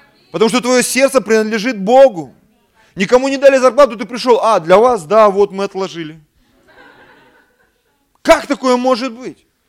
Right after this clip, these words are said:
Да-да, вот это, а мы думаем: «Чья это зарплата?» Это ваша зарплата. Аллилуйя. Нет жен, они есть. Нет нормальных мужчин, они есть.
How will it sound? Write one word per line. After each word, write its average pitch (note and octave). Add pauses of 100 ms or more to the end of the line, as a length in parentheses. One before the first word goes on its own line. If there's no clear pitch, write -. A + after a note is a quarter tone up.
(140)
Да-да, A3+
вот G#3
это, G3+
а F#3+
мы G#3+
думаем: G3+
«Чья G#3+
это B3+
зарплата?» A#3
Это G3
ваша G3+
зарплата. A2+ (1800)
Аллилуйя. A3 (1500)
Нет F3
жен, D3
они A#2+
есть. D#3+ (760)
Нет A#3+
нормальных A#3
мужчин, C#3+
они G#2+
есть. -